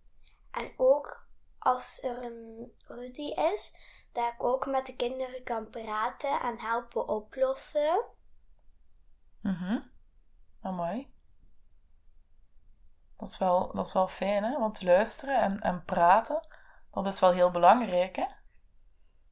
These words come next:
Speaker 1: En ook veel trucjes leren, dat ze het ook, dat ze, als er moeilijke oefeningen zijn, dat ze het ook snappen. En dat, dat, dat ik hem help dat ze op hun toetsen of een rapport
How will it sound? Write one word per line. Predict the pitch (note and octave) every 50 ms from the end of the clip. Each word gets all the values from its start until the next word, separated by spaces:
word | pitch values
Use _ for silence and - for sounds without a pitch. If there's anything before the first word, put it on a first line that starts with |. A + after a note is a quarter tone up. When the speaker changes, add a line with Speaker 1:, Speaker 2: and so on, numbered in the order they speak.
| - - -
Speaker 1:
En | - C#4 C#4 - - - -
ook | - C4 C#4 C#4+ -
veel | - - E4 D#4 D4+ D4+
trucjes | - - C#4 C4+ C4+ - E4 D#4+ - -
leren, | - D#4+ D#4+ E4 E4 E4+ E4 E4
dat | D#4+ D4+ D4
ze | - -
het | C#4+ C4+ C4+ - -
ook, | C#4+ C#4 D4+ D4 - - -
dat | B3+ C#4 B3 B3
ze, | - C#4 C4 B3+ C4 - - - - -
als | - C4 C4 C4+
er | B3+ A#3+
moeilijke | A#3+ A#3+ B3 C4+ D4 D#4 D4+ - C#4+ -
oefeningen | - B3 - - D4 - - C#4+ C#4+ D4 D4 D4 D4
zijn, | - D4+ C#4+ C#4+ D4 E4 F4+ F4+ - - - - - - -
dat | - C4 B3 B3+
ze | - C4
het | B3+ - -
ook | C4+ C#4 C4+
snappen. | - - - B3+ A#3 A3+ A#3+ B3 - - D4+ D#4 E4 F#4+ F#4 - - - - - - -
En | - B3 B3
dat, | A#3+ B3 - - -
dat, | - - - - B3 A#3+ B3
dat | - A#3+ A#3+
ik | B3 B3
hem | C4 A#3+ A3+
help | A3+ A#3 A3 A#3+ D4 D4+ - -
dat | D4+ C#4 C#4
ze | - - -
op | B3 - -
hun | A#3+ - -
toetsen | - - C4+ - - - - E4 D#4+ - - -
of | A#3+ A#3 A#3+
een | A#3+ A#3 A3+
rapport | A3+ A3+ - - - C4 C4 - - -